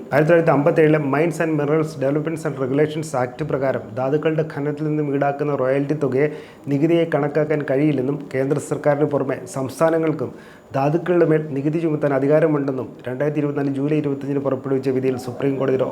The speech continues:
ഒൻപതംഗ ഭരണഘടനാ ബെഞ്ച് വ്യക്തമാക്കി. ഇതിന് പിന്നാലെ നികുതി പിരിക്കാൻ സംസ്ഥാനങ്ങൾക്ക് നൽകിയ അവകാശത്തിനെതിരെയും മുൻകാല പ്രാബല്യത്തോടെ നികുതി പിരിക്കാൻ സംസ്ഥാനങ്ങളെ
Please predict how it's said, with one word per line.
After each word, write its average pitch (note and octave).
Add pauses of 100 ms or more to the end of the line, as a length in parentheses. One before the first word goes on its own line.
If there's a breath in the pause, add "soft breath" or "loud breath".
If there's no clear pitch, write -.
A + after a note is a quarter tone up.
ഒൻപതംഗ C#3+
ഭരണഘടനാ C3+
ബെഞ്ച് B2+
വ്യക്തമാക്കി. B2 (540 loud breath)
ഇതിന് G#3
പിന്നാലെ E3+ (140)
നികുതി D#3
പിരിക്കാൻ D#3+ (100)
സംസ്ഥാനങ്ങൾക്ക് D#3
നൽകിയ C#3+ (100)
അവകാശത്തിനെതിരെയും C#3 (260 loud breath)
മുൻകാല F3+
പ്രാബല്യത്തോടെ D#3+
നികുതി D#3
പിരിക്കാൻ D3+
സംസ്ഥാനങ്ങളെ D3+